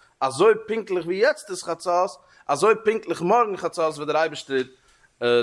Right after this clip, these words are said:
טון די ניסים פאר יידישע קינדער. בר-, אמר רעדט פון דוד המלך, ברענגט די גמרא א פסוק. דער דוד, שמרו נפשי כי חסדוני. דוד המלך זאגט צום אייבערשטן, שמרו נפשי, היט מיין זיל כי חסדוני.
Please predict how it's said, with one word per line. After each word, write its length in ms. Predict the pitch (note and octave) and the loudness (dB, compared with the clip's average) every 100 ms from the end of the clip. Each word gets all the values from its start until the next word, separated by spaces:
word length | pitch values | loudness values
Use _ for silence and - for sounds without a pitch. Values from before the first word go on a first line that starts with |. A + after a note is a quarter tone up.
| A#2 | 0
טון 180 | C#3 A#2+ | -6 -4
די 80 | |
ניסים 320 | A#2+ B2+ A#2 A2 | -4 -4 -8 -12
פאר 140 | A2 | -10
יידישע 280 | G#2 G2 F#2+ | -10 -12 -18
קינדער. 340 | - D#2+ C2 _ _ _ _ _ _ _ _ _ _ _ _ _ _ - - _ | -18 -20 -20 _ _ _ _ _ _ _ _ _ _ _ _ _ _ -20 -20 _
בר-, 280 | G#2 C3 E2+ | 2 2 6
אמר 120 | C3 | 6
רעדט 140 | D3+ F3 | 6 4
פון 100 | E3+ | 2
דוד 180 | D#3 D3 | 4 4
המלך, 340 | C3+ E3 E3+ | 4 4 2
ברענגט 220 | C#3+ D#3+ | 2 0
די 60 | C#3+ | -2
גמרא 240 | D#3 D#3 | -2 0
א 20 | |
פסוק. 540 | C#3+ D3 B2 - E2+ _ _ _ _ _ _ _ _ _ - | -2 -4 -10 -10 -16 _ _ _ _ _ _ _ _ _ -6
דער 140 | A2+ | -4
דוד, 420 | B2 D#3+ E3+ F3 E3+ - | 4 6 8 6 4 -6
שמרו 360 | - D#3 D#3+ D3+ | 0 2 4 4
נפשי 440 | D3 D3+ - D#3 | 4 2 -4 -10
כי 120 | C#3+ | -12
חסדוני. 720 | B2+ D3+ C#3+ A#2 G#2 G2+ F2+ | -6 -4 -4 -6 -8 -8 -10
דוד 220 | F2+ D3 D3+ | -6 -2 2
המלך 200 | D3 D3 | 2 2
זאגט 180 | C3+ | -2
צום 180 | - A#2 | -8 -2
אייבערשטן, 360 | B2 B2+ B2+ D3+ | 0 0 -2 -6
שמרו 240 | D3+ D3 | -2 0
נפשי, 360 | B2+ B2 C3+ D3 | 0 -2 -2 -4
היט 160 | C#3 | -6
מיין 100 | C3 | -6
זיל 160 | A2+ D3+ | -4 -4
כי 100 | D#3 | -4
חסדוני. 600 | - E3+ D3+ C#3 D#3 D#3 | -4 -4 -2 -2 2 0